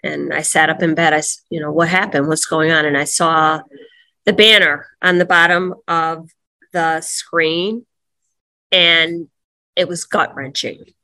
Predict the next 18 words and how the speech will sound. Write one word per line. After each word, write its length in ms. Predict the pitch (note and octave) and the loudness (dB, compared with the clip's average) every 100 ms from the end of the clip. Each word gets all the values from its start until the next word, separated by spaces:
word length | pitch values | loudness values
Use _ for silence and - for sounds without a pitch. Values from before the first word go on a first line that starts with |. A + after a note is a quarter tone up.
| - | -8
because 380 | F3 - E3+ F3+ | -6 -4 -6 -2
you 80 | F3+ | -2
think 300 | F#3+ F3+ G3 | 0 0 0
about 560 | F3 E3 D#3+ D#3+ D3+ - _ _ _ _ _ _ _ - | 2 2 4 0 -2 -8 _ _ _ _ _ _ _ -4
just 360 | G3 G3+ - - _ _ _ _ _ _ _ _ _ F3+ | -2 -2 -10 -16 _ _ _ _ _ _ _ _ _ -4
the 160 | F3+ | -2
officers, 920 | - F3+ F3 F#3 - D3 G2+ A2+ - - | 2 2 2 -4 -4 -6 -8 -12 -16 -12
their 220 | E3+ F3 | -2 -2
families, 920 | - F#3 F#3 F#3+ C#3+ - - - - _ _ _ _ _ _ | 0 2 2 2 -2 -4 -12 -18 -18 _ _ _ _ _ _
their 160 | F3 E3+ | 0 0
colleagues 680 | - F#3 G3+ G3 F3+ F3 | 2 2 4 2 2 0
who 140 | G3 F3 | 2 2
now 220 | E3+ F3+ | 4 2
have 260 | F3+ F3 | -2 -4
to 140 | - F3+ | -4 -2
investigate 800 | F3 F3 F3+ - F#3+ D#3 D3+ - | 0 0 -2 -4 -4 -4 -4 -6
this 180 | D#3 - | -8 -6
crime 480 | - D3 B2+ C3+ | -4 -2 -4 -8